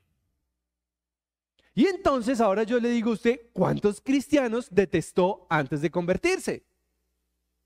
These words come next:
Ay, qué mamera ese que me llama todos los días y me manda versículos, ay, qué pereza, y me manda oraciones.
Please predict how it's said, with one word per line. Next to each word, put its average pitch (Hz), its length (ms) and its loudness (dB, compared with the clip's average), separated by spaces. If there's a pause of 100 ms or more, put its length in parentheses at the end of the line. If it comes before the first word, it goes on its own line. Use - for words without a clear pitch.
(640)
Ay, 208 400 0
qué 147 120 -2
mamera 214 440 -2
ese 226 160 -8
que 220 120 -10
me 165 100 -8
llama 160 240 -8
todos 214 180 -8
los 143 140 -6
días 208 400 -8 (500)
y 175 80 2
me 165 120 0
manda 196 260 -2
versículos, 196 840 -8
ay, 202 320 -6
qué - 80 -16
pereza, 190 720 -6 (220)
y 208 80 2
me 214 100 0
manda 254 260 0
oraciones. 240 1000 -4